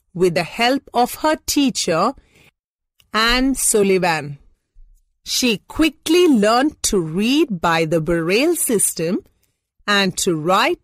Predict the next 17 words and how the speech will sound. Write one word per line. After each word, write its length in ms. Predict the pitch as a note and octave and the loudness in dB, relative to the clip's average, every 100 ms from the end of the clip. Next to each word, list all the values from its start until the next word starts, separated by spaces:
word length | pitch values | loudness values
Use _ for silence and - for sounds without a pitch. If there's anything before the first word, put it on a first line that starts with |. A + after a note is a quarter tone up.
| - | -6
by 320 | D#3+ E3+ D#3+ | -2 -2 -2
means 580 | D#3+ A3 C#4 E4 - - | -2 2 2 0 -2 -4
of 280 | F#3+ F3 - | -2 -2 -4
a 60 | E3+ | -6
specially 840 | - - A#3+ - - C4 C#4+ D4 | -6 -4 -2 -2 -2 0 0 -2
contracted 1000 | - - E3+ E3 - A3+ - _ C#4 C#4 - | -4 -4 -4 -4 -2 -2 -2 _ -4 -4 -4
typewriter. 1000 | - D4+ D4+ - F#3 D#3 C#3+ - B2+ G2+ - _ _ _ _ _ _ _ | -4 -2 -2 -2 -2 -2 -4 -8 -10 -12 -16 _ _ _ _ _ _ _
She 440 | - - - B3 F#3+ | -8 -4 0 2 0
learned 400 | F3 G3 C#4+ G4+ - | 2 2 2 0 -4
to 160 | D#4+ | -2
speak 500 | - - - B3 B3+ _ _ | -2 -4 -2 -2 -2 _ _
just 480 | - A3+ D#4 - - | -2 -2 -2 -6 -2
after 420 | A3 G#3+ - F#3+ | 0 0 -2 -2
one 460 | E3+ D#3+ F3 B3 C#4 | 0 0 0 2 2
month 320 | A#3+ B3 A#3+ | 2 2 -2
of 220 | - C4 - | 0 0 0
study. 640 | - G3+ E3+ D#3+ - - | -4 -2 -2 -2 -10 -14